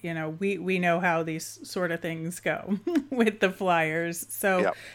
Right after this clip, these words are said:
Speaker 1: and again, we're gonna be talking more about that when we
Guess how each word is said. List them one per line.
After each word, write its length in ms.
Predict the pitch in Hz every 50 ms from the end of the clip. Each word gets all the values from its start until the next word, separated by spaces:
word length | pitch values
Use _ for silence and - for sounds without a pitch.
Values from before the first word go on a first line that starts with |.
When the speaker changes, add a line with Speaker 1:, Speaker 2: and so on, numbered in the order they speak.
| -
Speaker 1:
and 100 | 214 202 214
again, 280 | 196 220 214 208 202
we're 120 | 196 214 220
gonna 120 | 220 214
be 100 | 214 208
talking 460 | 202 214 196 190 - 202 185 185 185
more 360 | 170 190 185 185 185 185 180
about 340 | 170 165 170 170 165 170 -
that 280 | - 214 214 208 202 -
when 140 | 190 180 180
we 360 | 180 175 175 170 170 170